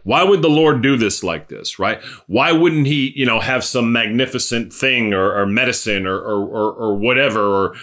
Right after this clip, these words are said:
or give some, some, some profound prayer for the people to be healed? None of that, right? The people, it says,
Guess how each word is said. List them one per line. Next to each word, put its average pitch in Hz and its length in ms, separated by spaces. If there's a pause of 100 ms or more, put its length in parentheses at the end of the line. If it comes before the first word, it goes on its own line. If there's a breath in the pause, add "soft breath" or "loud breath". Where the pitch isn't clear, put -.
or 107 100
give 117 240
some, 120 360
some, 117 340
some 117 220
profound 117 600
prayer 123 380
for 104 140
the 98 80
people 117 280
to 107 60
be 95 140
healed? 107 260
None 127 200
of 104 80
that, 78 240 (800)
right? 131 240 (1300 loud breath)
The 113 80
people, 175 480
it 170 60
says, 117 640